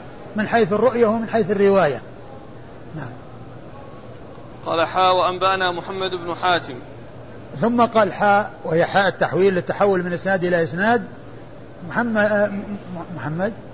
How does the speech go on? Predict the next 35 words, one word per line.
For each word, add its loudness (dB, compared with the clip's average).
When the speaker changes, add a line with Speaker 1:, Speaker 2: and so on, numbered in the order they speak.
Speaker 2:
محمد -4
بن -8
حاتم. -2
Speaker 1:
محمد 2
بن 2
حاتم 4
بن -2
نعيم 2
المروزي، 2
ثقة، 4
أخرج 2
حديثه 2
النسائي 4
وحده. 2
Speaker 2:
عن -4
حبان. 0
Speaker 1:
عن 2
حبان 4
بن 0
موسى 2
المروزي، 2
وهو 4
ثقة، 2
أخرج 2
حديثه 2
مسلم 0
وأبو 4
داود، 4
Speaker 2:
رجل -2
Speaker 1:
مسلم 2
و-، 0
مسلم، 0
Speaker 2:
رجل -4
Speaker 1:
البخاري 4
ومسلم، 0